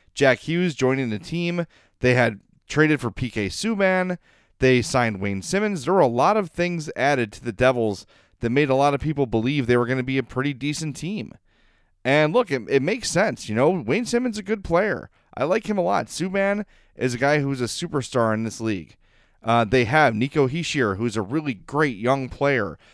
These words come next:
Cal Palmieri is their leading scorer right now, but he's only got twenty-two points in thirty-five games. Uh, Gusev, Vatanen, they've got some good players on the roster, and this team came into the season, like I said,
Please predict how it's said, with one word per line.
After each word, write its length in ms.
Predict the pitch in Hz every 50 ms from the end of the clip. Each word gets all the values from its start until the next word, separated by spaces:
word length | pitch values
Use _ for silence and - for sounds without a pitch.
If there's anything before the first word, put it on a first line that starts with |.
| _ _ _
Cal 240 | - 139 143 151 143
Palmieri 540 | - 151 156 151 151 151 160 156 151 131
is 120 | 117 107 -
their 100 | 120 113
leading 300 | 113 127 139 135 131 117
scorer 300 | - - - 143 135 127
right 180 | 123 107 95
now, 120 | 101 101 95
but 60 | 98
he's 100 | 107 107
only 160 | 127 139 131
got 160 | 113 117 110
twenty-two 420 | - - 139 139 131 113 - 131 117
points 360 | - - 147 147 131 113 -
in 80 | 98 92
thirty-five 540 | 117 123 123 120 113 - 127 120 117 110
games. 540 | 113 127 131 139 135 107 85 71 - - - _ _ _ _ _ _ _ _ _ _ _ _ _ _
Uh, 140 | 123 127 123
Gusev, 680 | 117 101 107 151 185 196 - - 151 123 104 104 104 101
Vatanen, 600 | 85 92 123 139 151 127 - 147 123 104 98 104
they've 160 | 123 131 117
got 240 | - 160 180 185 -
some 120 | 185 151
good 200 | 123 151 170 156
players 520 | - 143 147 185 202 180 139 110 107 - - _ _ _ _ _ _ _ _ _
on 160 | 135 156 170
the 100 | 165 160
roster, 420 | 160 170 175 180 170 - - 160 131
and 100 | 127 135
this 100 | 135 -
team 240 | - 151 156 156
came 240 | 143 - 143 143 160
into 160 | 170 170 175
the 140 | 165 151 151
season, 380 | - - 160 156 139 143 135 120
like 200 | 110 117 131 139
I 120 | 151 151
said, 400 | - - 147 135 127 123 120 120